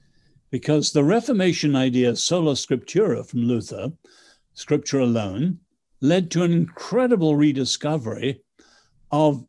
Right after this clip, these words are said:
Hebrew as a language and, of course, the Hebrew Torah. And they discovered not just justification by faith, say in Galatians,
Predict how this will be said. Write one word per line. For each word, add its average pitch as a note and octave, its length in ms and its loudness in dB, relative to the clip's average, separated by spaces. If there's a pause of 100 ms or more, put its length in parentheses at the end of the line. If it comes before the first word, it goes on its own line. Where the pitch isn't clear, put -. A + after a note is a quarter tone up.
Hebrew D#3+ 640 4
as A#2 140 0
a A#2+ 40 0
language A#2+ 680 0
and, B2 140 -2
of A#2+ 80 -4
course, B2+ 400 -4 (880)
the A2+ 140 -4
Hebrew A#2+ 600 2 (160)
Torah. F#3+ 540 -4 (1040)
And E3 100 0
they G3+ 120 2
discovered C3+ 580 0
not C#3+ 220 2
just C3 340 -4
justification A2 800 -6
by G2+ 180 -4
faith, C#3 320 -2
say G#2 300 -6
in G2 100 -8
Galatians, G2+ 720 -8